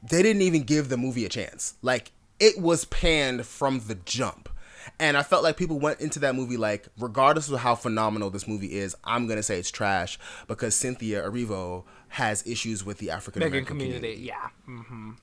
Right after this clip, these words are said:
Speaker 1: Right? And a lot of these people that I'm talking about, of course, are African American, right? There's, there's a saying that she's xenophobic,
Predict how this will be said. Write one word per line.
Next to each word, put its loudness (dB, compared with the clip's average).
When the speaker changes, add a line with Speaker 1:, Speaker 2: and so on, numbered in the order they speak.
Speaker 1:
Right? 4
And 2
a 2
lot 10
of 8
these 0
people 0
that 6
I'm 2
talking -2
about, -2
of -8
course, -2
are 8
African 0
American, -4
right? 0
There's, -4
there's -4
a -8
saying 0
that -4
she's -4
xenophobic, -2